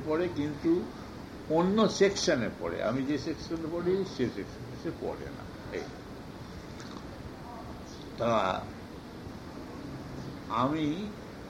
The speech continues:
তিনবার চারবার পড়ে কিছুটা এক্সপ্লেন করলাম গানটাকে, যে কবি এই ভাবেতে,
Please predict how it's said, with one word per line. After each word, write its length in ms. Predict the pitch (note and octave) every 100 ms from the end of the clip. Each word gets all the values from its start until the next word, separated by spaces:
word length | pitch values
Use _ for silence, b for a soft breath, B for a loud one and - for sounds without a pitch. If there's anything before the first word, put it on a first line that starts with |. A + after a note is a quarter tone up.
| - - - - - - - -
তিনবার 400 | D#3+ D#3 D3 D#3 -
চারবার 420 | D3 B2+ B2+ C#3 -
পড়ে 260 | B2+ C3 C#3+ F#3 A#3+ - - - - - - - - - - - - - - - - - -
কিছুটা 400 | A3 - G#3 -
এক্সপ্লেন 640 | C#3+ C3 - - F3+ A3+ A#3+ -
করলাম 460 | A#2+ G2 F2 C#2+ C2+ - - - - - - -
গানটাকে, 680 | A2 A#2 A#2 A2+ F2 - - - - - - - - -
যে 140 | - B2 B2
কবি 320 | C#3+ D3 F#3 F#3
এই 200 | - G3 A#3+ E3
ভাবেতে, 560 | A#2+ F#2+ F2+ F2+ -